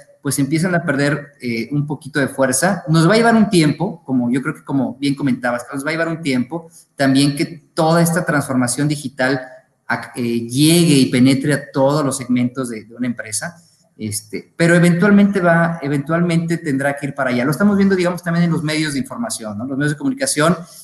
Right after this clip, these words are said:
esta transformación digital que han hecho, este híbrido, eh, muy interesante que han, que han, que han, eh, estado realizando, eh, es un fenómeno muy similar al que estamos viendo en las empresas.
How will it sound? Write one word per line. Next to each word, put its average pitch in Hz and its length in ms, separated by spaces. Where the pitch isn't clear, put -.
esta 156 240
transformación 135 560
digital 139 400
que 143 100
han 139 80
hecho, 139 300
este 165 240
híbrido, 165 580
eh, 120 280
muy 160 200
interesante 139 560
que 139 100
han, 135 260
que 135 80
han, 131 300
que 131 80
han, 127 320
eh, 107 480
estado 131 260
realizando, 131 680
eh, - 200
es 180 160
un 196 100
fenómeno 185 300
muy 170 300
similar 151 420
al 147 80
que - 60
estamos 143 300
viendo 131 220
en 127 60
las 113 160
empresas. - 720